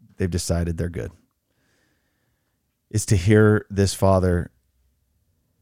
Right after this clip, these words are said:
express his gratitude, right? And I'm not patting myself on the back. It was just, he recognized and he said,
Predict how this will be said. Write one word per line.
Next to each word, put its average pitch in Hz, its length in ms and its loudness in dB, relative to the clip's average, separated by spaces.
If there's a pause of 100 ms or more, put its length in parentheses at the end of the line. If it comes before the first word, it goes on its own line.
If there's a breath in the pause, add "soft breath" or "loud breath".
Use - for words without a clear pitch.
(100)
express 110 560 0
his 120 160 2
gratitude, 90 680 0
right? 104 160 2
And 82 100 -4
I'm 110 80 2
not 117 300 -2
patting 101 280 0
myself 95 360 -4
on 92 80 -2
the 90 80 -4
back. 85 360 -8
It 107 100 -4
was 104 200 -4
just, - 380 -4 (340)
he - 240 2
recognized 98 680 0
and 95 80 -2
he 98 80 0
said, 92 260 -4